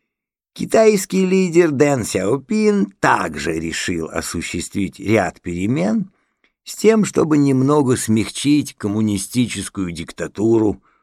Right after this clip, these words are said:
установленную Мао Цзэдуном.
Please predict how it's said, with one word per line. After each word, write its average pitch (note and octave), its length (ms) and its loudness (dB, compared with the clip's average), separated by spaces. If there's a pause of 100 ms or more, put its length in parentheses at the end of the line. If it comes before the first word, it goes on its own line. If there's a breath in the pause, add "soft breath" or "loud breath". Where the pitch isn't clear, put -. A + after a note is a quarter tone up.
установленную G#2+ 1080 2
Мао F2+ 380 2
Цзэдуном. D2+ 680 -8